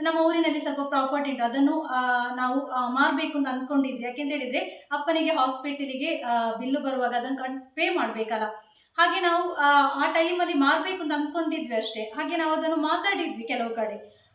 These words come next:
ಅದನ್ನು ಯಾರೋ ಕೇಳಿ ಆ ರೀತಿ ಸ್ಪ್ರೆಡ್ ಮಾಡಿದಾರ ಅಂತ ಗೊತ್ತಿಲ್ಲ. ಆ ಪ್ರಾಪರ್ಟಿ ಹಾಗೆ ಉಂಟು,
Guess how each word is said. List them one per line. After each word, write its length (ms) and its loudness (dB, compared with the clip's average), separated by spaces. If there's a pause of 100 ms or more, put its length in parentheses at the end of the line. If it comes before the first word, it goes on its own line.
ಅದನ್ನು 360 -2
ಯಾರೋ 300 2
ಕೇಳಿ 240 0
ಆ 120 4
ರೀತಿ 220 -2
ಸ್ಪ್ರೆಡ್ 360 -6
ಮಾಡಿದಾರ 360 -2
ಅಂತ 280 -4
ಗೊತ್ತಿಲ್ಲ. 340 -6 (180)
ಆ 60 -2
ಪ್ರಾಪರ್ಟಿ 520 -2
ಹಾಗೆ 320 0
ಉಂಟು, 460 -4